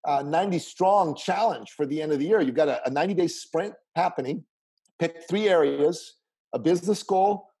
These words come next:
a fitness goal, and, and a spiritual goal, mindset goal. And just pick one very specific target in each, excuse me. And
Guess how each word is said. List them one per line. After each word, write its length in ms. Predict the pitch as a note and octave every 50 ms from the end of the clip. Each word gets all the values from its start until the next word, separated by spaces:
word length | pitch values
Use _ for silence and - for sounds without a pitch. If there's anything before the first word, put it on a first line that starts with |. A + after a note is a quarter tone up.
| -
a 40 | -
fitness 460 | - - F#3+ F#3+ F#3+ F#3+ G3 F3+ -
goal, 420 | - - E3+ F3 F#3+ G3 F#3+ - - D#3+
and, 140 | C#3+ C#3+ - -
and 160 | C#3+ C#3 C3+
a 220 | B2+ B2+ B2+ B2+ C3
spiritual 520 | - - - F3 F3+ F#3 F3 - G3 D#3+
goal, 560 | C#3 C#3 C#3+ C#3+ C#3+ D#3+ F#3 D#3+ - - _ _ _ _ _ _ _ _ _ A#2+
mindset 680 | B2+ C3 D3+ E3 - - A3 G#3+ G#3 - E3+ C3+ - -
goal. 320 | A#2 A2+ A2+ - - _ _ _ _ _ _ _ _ _ _ _ -
And 240 | D3+ D3+ D3+ C3+ - _ _ _ _ _ _ _ _ _ _ _ _ -
just 400 | C#3 G#2 D3+ E3+ G3 - - -
pick 260 | - F#3+ E3+ E3+ - - - _ _
one 480 | C3+ B2+ B2+ B2 B2+ D3 E3+ G3 G3+ D3
very 200 | D3 D3+ E3+ F3+
specific 520 | F3 - - D3 - - D#3+ - F3 -
target 320 | - C#3 A#2+ A#2+ A#2+ B2+ A#2+
in 80 | C3
each, 500 | D#3 D#3 D3+ D3+ D3+ D3+ _ - - -
excuse 380 | - - - - F#3 G3+ F#3 D#3+
me. 140 | B2+ F#2+ - _ _ _ _ _ _ _ _ _ _ _ - - _ _ _ _ _ _ _ _ _ _ _ _ _ _ _ -
And 240 | D#3 D3 D3 D3+ D3+